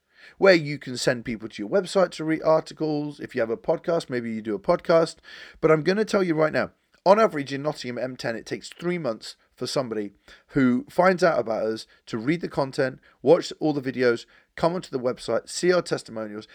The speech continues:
build a relationship up with us, then make an inquiry. And even then, still, they might not follow up. But then they go on our weekly email list, and every week for the next three months, we email them, we send them different results.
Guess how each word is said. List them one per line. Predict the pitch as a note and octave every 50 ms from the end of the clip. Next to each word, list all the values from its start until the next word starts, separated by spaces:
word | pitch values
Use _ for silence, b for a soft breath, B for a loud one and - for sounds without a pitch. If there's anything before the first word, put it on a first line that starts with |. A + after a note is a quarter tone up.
| B B B A#2
build | A2 D3+ F3+ F#3
a | F#3
relationship | F3 D#3+ C#3+ C3 B2 - - - - -
up | G#2 G#2
with | A2+ -
us, | A2+ - b b b b _
then | D3 D3 C#3+
make | D3 C#3+ C3+ -
an | B2+ B2+
inquiry. | - - C3+ B2 A#2+ - -
And | F3+ G#3+
even | A#3 A#3 B3 B3
then, | C4 C4+ C4+ B3+ G#3 C3+ G2+ - _ _ _ _ _ _ _ _
still, | - - - - B3 B3+ A#3 F3+ G#2+ - - - _ _ _ _ _ _ _ _ _
they | F3+ F#3 F3+
might | E3+ F3 F3 D#3+ D#3+
not | D#3 -
follow | - - D#3 C#3 B2+ A2+
up. | F#2+ - - _ _ _ _ _ b b b b b
But | - G#3 G3+
then | G#3 G#3 G3
they | G3 F#3+
go | F3+ F#3 F#3 F3+
on | F3
our | E3+ E3
weekly | D#3 F3 E3+ - - - -
email | F#3 F3 E3 C#3+
list, | C3 A#2 G2 - -
and | - - D#3+ E3
every | E3+ E3 D#3 D#3+ F3 F3+
week | E3 E3+ F3+ F3+ E3+ -
for | -
the | D3 D3+
next | D#3 - -
three | - - D#3+ D#3
months, | D#3+ E3 D#3+ C3 -
we | C3+ A#2+ C#3
email | D#3 D3+ D3 C#3
them, | B2+ A#2+ A2+
we | A#2 C3
send | - - D#3 D3+ D3+
them | D3 C#3+
different | C#3 D#3 - - C#3 -
results. | C#3+ A#2+ D#3 D3+ C3+ G#2 - - - - -